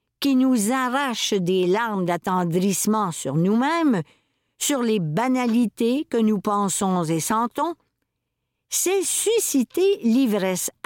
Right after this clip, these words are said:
aveugle des foules devant l'autel. Rêve de nombreux promoteurs culturels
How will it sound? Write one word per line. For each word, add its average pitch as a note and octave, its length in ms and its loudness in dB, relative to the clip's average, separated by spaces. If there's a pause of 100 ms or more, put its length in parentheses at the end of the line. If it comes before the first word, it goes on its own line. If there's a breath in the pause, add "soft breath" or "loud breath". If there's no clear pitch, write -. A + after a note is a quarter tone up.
(100)
aveugle B3 580 2
des F#3+ 240 0
foules A3 720 0
devant F#3 460 0
l'autel. D#3 560 -4 (2250 loud breath)
Rêve G#3 540 0
de F3 100 0
nombreux G3 580 2
promoteurs G3+ 640 -2
culturels A3+ 640 0